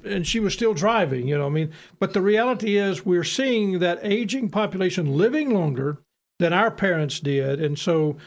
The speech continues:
why is it that we, you say we, we, I love what you said, proper planning prevents poor performance.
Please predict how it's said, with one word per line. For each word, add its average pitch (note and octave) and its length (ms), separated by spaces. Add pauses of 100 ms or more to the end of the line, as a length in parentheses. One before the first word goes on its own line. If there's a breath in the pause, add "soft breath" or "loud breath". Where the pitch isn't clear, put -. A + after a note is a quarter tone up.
(300 loud breath)
why F3 760
is F#3 540
it F#3 200
that F3 200
we, E3 180
you D#3+ 560
say B3 280
we, F3 240
we, E3 300
I E3 80
love G#3+ 200
what G3 180
you F3 60
said, D#3 480
proper A3 320
planning F3 640
prevents D#3+ 560
poor G3 480
performance. E3+ 760